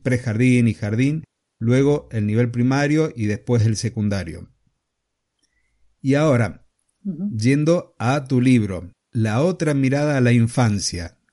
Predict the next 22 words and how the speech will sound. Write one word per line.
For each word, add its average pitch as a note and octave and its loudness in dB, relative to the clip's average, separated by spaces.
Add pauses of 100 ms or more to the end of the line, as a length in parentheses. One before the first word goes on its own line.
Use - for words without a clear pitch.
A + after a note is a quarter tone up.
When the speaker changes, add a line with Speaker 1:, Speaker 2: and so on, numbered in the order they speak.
(240)
Speaker 1:
itinerario B2 2
educativo B2+ 0 (340)
y B2+ 2
Speaker 2:
Ujú. B2+ 2
Speaker 1:
aproximación B2+ 0
al C#3+ 0
desarrollo C3+ 0 (100)
en A#2 2
la A2+ 0
primera A#2+ 2
infancia. F#2 -4 (600)
Ustedes E3+ 2
están F3 2
trabajando D3+ 0
básicamente C#3 0
con A#2 2
chicos, D3 -2
si A2 -4
mal A#2+ 2
no A#2 0
tengo A#2+ 2
entendido, B2+ 0